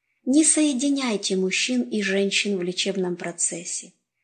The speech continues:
Тщательно избегайте искушений. Я не могу сказать вам, сколько людей приходит ко мне с жалобами. Они просят меня решить их проблемы, но я чувствую, что не готова к этому.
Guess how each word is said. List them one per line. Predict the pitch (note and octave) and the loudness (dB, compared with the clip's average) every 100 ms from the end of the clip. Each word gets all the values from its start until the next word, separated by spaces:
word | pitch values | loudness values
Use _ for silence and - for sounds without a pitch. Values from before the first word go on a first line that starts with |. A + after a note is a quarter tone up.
| _ _ _ | _ _ _
Тщательно | - - D4 D4 D4 C#4+ C4+ C4 - | 4 6 6 4 2 -2 -2 -2 -2
избегайте | C4 A#3+ G#3 A3+ G#3+ G#3 G#3 G3+ - | -2 -2 -2 -2 0 0 0 -2 -6
искушений. | - G3 - G3 - F#3+ E3+ E3 - - _ _ _ _ _ _ _ _ - | -4 -4 -4 -2 -2 0 -2 -6 -10 -18 _ _ _ _ _ _ _ _ -2
Я | A3 C#4+ | 2 4
не | D4 | 4
могу | C#4 C4+ C#4 | 2 0 0
сказать | A#3+ - A#3 G#3+ A#3 A3+ | 0 0 0 2 0 0
вам, | G3+ G3 | -2 0
сколько | - - - C4 A3 - | 0 -2 0 0 0 -2
людей | F#3+ F#3+ F3+ A3 A#3 | 0 0 0 -2 -2
приходит | - G3 A3+ G#3+ G3+ | -2 -4 -2 -4 -4
ко | - | -4
мне | F#3+ F#3+ | 0 0
с | F#3+ | 2
жалобами. | F#3+ F#3+ F3+ F3+ F#3+ F#3+ - _ _ _ _ _ | 0 0 -4 -6 -10 -12 -14 _ _ _ _ _
Они | A3+ B3 | 2 2
просят | C#4 C#4+ C#4+ C4+ | 4 2 2 0
меня | B3+ B3 B3 | 2 2 2
решить | A#3+ G#3+ B3+ A#3+ | 2 2 0 -2
их | A3+ | -6
проблемы, | - A#3+ G#3 A3+ A#3+ G#3+ | -4 -4 0 2 2 2
но | G#3+ | 2
я | A3 A3+ | 2 0
чувствую, | - B3 - A#3 | -2 -2 -2 -2
что | A3 - A3+ | -2 0 0
не | A3+ | 2
готова | A#3 A#3 - A#3+ G3 F3+ | 0 -4 -2 -2 0 -4
к | - | -6
этому. | F3+ - F3 F3+ | -10 -10 -12 -14